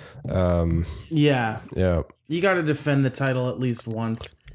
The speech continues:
Speaker 1: Y-
Speaker 2: It's one thing to win it. You gotta defend it.
Speaker 1: Yeah, and then you can go defend it. And if you lose, then it's kind of an easy, like, "Eh, I'm not the champ anymore." It would take one or two more fights to get it back. "You know what? I got it. I lost. I'm out."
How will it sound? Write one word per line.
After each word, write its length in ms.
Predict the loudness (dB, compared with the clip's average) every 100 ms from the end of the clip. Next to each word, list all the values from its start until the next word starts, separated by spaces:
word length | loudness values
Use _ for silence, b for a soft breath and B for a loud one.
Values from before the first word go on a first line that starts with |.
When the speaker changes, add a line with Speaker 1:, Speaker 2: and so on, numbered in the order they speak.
| 0
Speaker 1:
Y- 80 | 0
Speaker 2:
It's 120 | 2
one 220 | 0 2
thing 220 | 2 2
to 100 | 2
win 260 | 2 2 2
it. 180 | 0 -2
You 180 | -4 -4
gotta 380 | -2 -2 0 -2
defend 440 | -4 -8 -10 -10
it. 140 | -8 0
Speaker 1:
Yeah, 200 | 2 4
and 160 | 2 0
then 80 | 0
you 80 |
can 160 | -2 -2
go 120 | 0
defend 440 | 0 0 0 2 2
it. 260 | 0 -4 B B
And 100 | 0
if 140 | 2 2
you 80 | 2
lose, 540 | 2 2 2 0 -4 b b -2
then 120 | 0
it's 120 | 2
kind 180 | 2 2
of 100 | 0
an 120 | -2
easy, 520 | 0 0 2 4 4 4
like, 360 | 2 2 -2 -20 _
"Eh, 160 | 2 2 0
I'm 100 | 0
not 140 | 2 2
the 60 |
champ 300 | 0 0 2
anymore." 560 | 2 2 4 4 2 0 b b
It 80 | -2
would 100 | 0
take 220 | 0 2
one 100 | 2
or 80 | 2
two 140 | 0
more 160 | 0 0
fights 340 | 2 2 2
to 160 | 0 -2 _ _
get 140 | 0 0
it 100 | 2
back. 360 | 2 2 -2 B B B
"You 80 | 0
know 60 |
what? 220 | 0 -2 -6
I 60 | 0
got 200 | 2 2
it. 220 | 0 -6 _ _ _ _ _ -4
I 60 | 2
lost. 340 | 2 2 0
I'm 140 | 0 2
out." 200 | 0